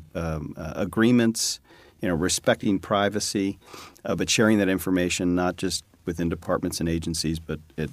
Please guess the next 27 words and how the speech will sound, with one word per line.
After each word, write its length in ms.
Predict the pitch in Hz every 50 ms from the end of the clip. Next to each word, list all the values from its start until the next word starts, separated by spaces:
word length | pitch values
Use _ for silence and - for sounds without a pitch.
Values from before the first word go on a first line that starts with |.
| - - -
uh, 220 | 87 78 76 78
the 140 | 78 73 85
state 280 | - - - 101 85 -
and 100 | - 85
local 280 | 80 85 82 - 87
level 260 | 82 82 78 78 82 80
is 120 | 80 80
absolutely 640 | - 78 87 85 82 - - 87 73 - - 71 71
essential 500 | - - - - 80 80 - - - -
and 120 | 67 135
critical. 440 | - - 92 87 87 82 - 82 - - - - - - - -
I've 140 | - 113 117
also 280 | 143 180 170 - -
seen, 540 | 117 - - - 110 107 104 104 101 101 95 -
um, 460 | - 104 98 95 92 90 90 87 - - _ _ _ - -
you 60 | 110
know, 80 | 104
there's 180 | 98 101 101 -
been 120 | - 117 101
a 60 | 92
commitment 640 | 82 - - 107 104 104 113 - 90 98 90 82 -
to, 240 | - 101 90 85 85 82 _ _
to 140 | - - 95
resources, 920 | 85 85 98 110 113 - - 104 85 69 82 - - - - - - - - _ - 113
and 100 | 101 95
we've 160 | 92 92 85 -
had, 260 | 104 98 92 92